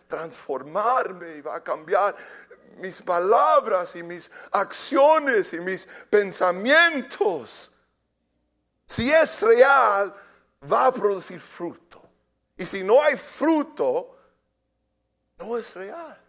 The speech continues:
No es real. Eh, eh, tú, tú, tú estás e-, engañado. Es, es una palabra fuerte, pero este es un texto fuerte. Amén. Este no es un, un juego aquí.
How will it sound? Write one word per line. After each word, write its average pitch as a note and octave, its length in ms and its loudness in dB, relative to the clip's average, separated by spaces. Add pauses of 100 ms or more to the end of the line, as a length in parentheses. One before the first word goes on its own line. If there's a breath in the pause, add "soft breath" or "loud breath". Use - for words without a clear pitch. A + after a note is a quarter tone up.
(1040)
No C#3+ 100 -14
es - 160 -20
real. E4+ 240 -12
Eh, - 240 -14 (460 soft breath)
eh, - 180 -20
tú, - 180 -14
tú, D3 300 -14
tú C#3+ 140 -14
estás C3+ 420 -12
e-, B2 200 -18
engañado. B2 840 -18 (1300)
Es, D3+ 200 -14
es B2+ 160 -12
una D3 220 -10
palabra C3 380 -6
fuerte, F#3 680 -16 (480)
pero B2+ 200 -6
este D#3+ 200 -10
es D#3+ 120 -10
un C#3+ 140 -12
texto - 400 -4
fuerte. - 580 -12 (500)
Amén. G#3+ 460 2 (560 loud breath)
Este - 160 2
no A4+ 220 4
es - 120 -4
un, E4+ 140 -2
un E3 220 -4
juego A3+ 500 2
aquí. G#3+ 580 -6